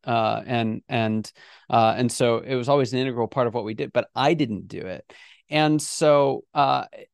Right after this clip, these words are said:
i-, it's funny now, I, I teach people how to do it in our, our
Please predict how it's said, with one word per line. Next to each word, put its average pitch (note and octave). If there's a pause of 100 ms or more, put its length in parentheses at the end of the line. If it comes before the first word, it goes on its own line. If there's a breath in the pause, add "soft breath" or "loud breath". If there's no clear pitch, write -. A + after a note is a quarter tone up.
i-, D#3
it's D#3+
funny F#3
now, C#3 (180)
I, C#3
I B2+
teach -
people B2
how A#2
to A#2
do A2+
it A2+
in A2+
our, A2+
our A#2+